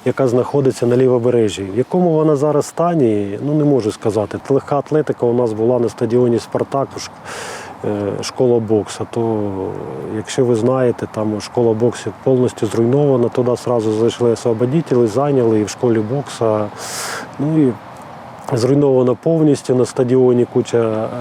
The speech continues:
техніки зруйнованої нашими хлопцями. У нас зал зберігся настільного тенісу, де наші тенісісти тренувалися. Також ми не встигли відкрити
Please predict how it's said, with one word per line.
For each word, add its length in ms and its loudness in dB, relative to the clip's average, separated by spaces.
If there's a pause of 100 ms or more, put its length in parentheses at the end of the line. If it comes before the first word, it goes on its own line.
(600)
техніки 640 2
зруйнованої 960 4 (260)
нашими 420 -4
хлопцями. 600 0 (160)
У 60 -6
нас 180 0
зал 440 0
зберігся 580 -2
настільного 520 0
тенісу, 480 0
де 140 0
наші 260 -2
тенісісти 920 0 (580)
тренувалися. 960 2 (880)
Також 320 0
ми 120 4
не 80 4
встигли 400 2
відкрити 840 2